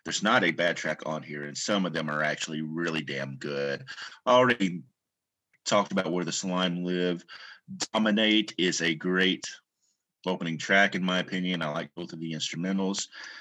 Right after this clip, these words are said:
Caesar's Palace is so good. Um, and then Hate Work, man, as a closer, that track is just, damn, damn, it's good.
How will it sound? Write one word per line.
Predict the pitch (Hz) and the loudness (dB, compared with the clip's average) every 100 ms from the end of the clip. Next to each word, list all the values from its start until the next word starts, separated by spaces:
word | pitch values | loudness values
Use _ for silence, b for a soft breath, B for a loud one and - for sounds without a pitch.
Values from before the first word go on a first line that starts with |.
| B | B
Caesar's | - - 107 98 90 - | -4 2 2 2 0 -4
Palace | - 85 92 98 98 | -4 0 2 2 0
is | - 78 | -2 0
so | - - - 113 107 90 | 4 6 6 6 6 4
good. | 78 71 67 65 65 B B - | 0 -6 -6 -6 -10 B B -8
Um, | 73 67 67 - 87 | -6 -4 -6 -6 -4
and | 82 | -2
then | 85 | 0
Hate | 78 107 110 - | 0 2 2 2
Work, | 71 - - | -4 -6 -4
man, | 80 73 76 | -2 0 -2
as | 73 76 | -2 -4
a | - | -4
closer, | - 98 95 80 | -4 -2 -2 -2
that | 73 90 | 0 0
track | - 80 65 64 | 0 -6 -6 -8
is | 73 | -6
just, | - 62 - _ _ _ _ _ | -6 -6 -10 _ _ _ _ _
damn, | 80 82 76 65 _ _ _ - | -4 -2 -2 -8 _ _ _ 0
damn, | 95 78 | 2 2
it's | 65 | -2
good. | - 67 | -6 -10